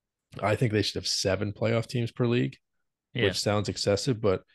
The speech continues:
Speaker 1: instead of it being seven teams that all get a series, I think number six versus number seven should be a one-game playoff to get into the wild card series.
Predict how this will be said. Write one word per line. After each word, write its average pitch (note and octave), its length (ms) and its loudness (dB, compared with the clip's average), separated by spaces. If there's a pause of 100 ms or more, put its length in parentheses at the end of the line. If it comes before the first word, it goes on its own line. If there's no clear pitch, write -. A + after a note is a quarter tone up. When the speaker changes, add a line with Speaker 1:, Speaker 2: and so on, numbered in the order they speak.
(320)
Speaker 1:
instead A2+ 480 2
of G#2 200 2
it G2+ 160 -4
being G2+ 280 -2
seven G2+ 400 0
teams G2 240 -4
that F2+ 80 2
all F#2 100 4
get F2+ 120 2
a E2 40 -4
series, G#2 380 0
I - 100 -2
think G2 240 -2
number G2+ 240 2
six - 420 -2
versus G2+ 300 -2
number F#2+ 240 -2
seven F#2+ 340 0
should F2+ 140 -6
be F2 60 0
a E2+ 40 0
one-game E2+ 420 -4
playoff F2+ 380 0
to - 100 -4
get G2+ 200 -4
into G2+ 280 -4
the F2+ 80 -2
wild E2+ 280 0
card E2 200 -2
series. E2+ 420 -2